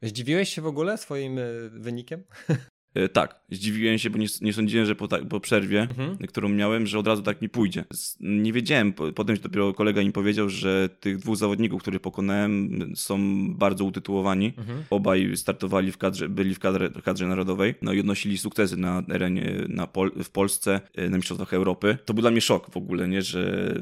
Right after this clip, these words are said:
Speaker 2: pier-, taki pier-, pierwsze zawody po takiej przerwie i od razu takich zawodników, e, pokonałem,
Speaker 1: Mhm.
Speaker 2: tak? No, szok. Dla mnie to był szok.
Speaker 1: No pewnie następne zawody będą taką weryfikacją, nie? Że to,
Speaker 2: Dokładnie.
Speaker 1: e, jak to się mówi, że szczęście nowicjusza, czy tam, że wiesz, po przerwie ktoś tam wchodzi, nagle wygrywa wszystko, nie?
Speaker 2: No coś w tym
Speaker 1: A
Speaker 2: może,
Speaker 1: potem
Speaker 2: coś w tym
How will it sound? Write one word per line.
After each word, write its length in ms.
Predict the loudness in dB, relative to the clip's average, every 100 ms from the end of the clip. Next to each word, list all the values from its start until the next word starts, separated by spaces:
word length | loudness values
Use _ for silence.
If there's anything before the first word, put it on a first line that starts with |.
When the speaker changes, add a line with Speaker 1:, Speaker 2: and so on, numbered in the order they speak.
| -10 -2
Speaker 2:
pier-, 220 | -2 0
taki 240 | -4 -6
pier-, 320 | 2 2 2 0
pierwsze 240 | 0 2
zawody 280 | 0 2 0
po 100 | -4
takiej 240 | -2 -4
przerwie 320 | 0 0 2
i 60 | 2
od 80 | 2
razu 220 | 2 0
takich 220 | -2 -2
zawodników, 680 | 0 0 0 -4 -6 -10 -6 -6
e, 40 |
pokonałem, 480 | -6 -6 -2 -2 -4
Speaker 1:
Mhm. 80 | -4
Speaker 2:
tak? 340 | -2 -2 -4 -4
No, 160 | -4 -4 -8 -8
szok. 400 | 0 0 0 _ -4
Dla 160 | 0
mnie 100 | 0
to 80 | 0
był 100 | -2
szok. 280 | -4 -6 -10 _ -12 -10
Speaker 1:
No 100 | -8
pewnie 320 | -10 -8 -6
następne 380 | -6 -6 -8 -8
zawody 320 | -6 -4 -4
będą 240 | -6 -8
taką 240 | -10 -10 -8
weryfikacją, 600 | -8 -8 -4 -4 -6 -10
nie? 200 | -10 -10
Że 120 | -14
to, 180 | -12 -12
Speaker 2:
Dokładnie. 560 | -2 0 4 2 2 -6
Speaker 1:
e, 480 | -6 -8 -10 -12 -12
jak 120 | -12
to 100 | -12
się 140 | -14 -12
mówi, 180 | -10 -12
że 100 | -12
szczęście 440 | -10 -12 -10 -10
nowicjusza, 600 | -8 -10 -8 -8 -6 -8
czy 100 | -8
tam, 160 | -10 -8
że 120 | -8
wiesz, 160 | -8
po 120 | -10 -8
przerwie 300 | -8 -6 -8
ktoś 180 | -10
tam 100 | -12
wchodzi, 260 | -8 -4 -2
nagle 240 | 0 0
wygrywa 380 | 0 2 2 2
wszystko, 420 | 2 0 6 6
nie? 100 | 8
Speaker 2:
No 120 | 6 6
coś 180 | 2
w 40 | 2
tym 120 | 4
Speaker 1:
A 20 | 6
Speaker 2:
może, 160 | 8
Speaker 1:
potem 340 | 6 6 6
Speaker 2:
coś 20 |
w 40 |
tym 20 | 6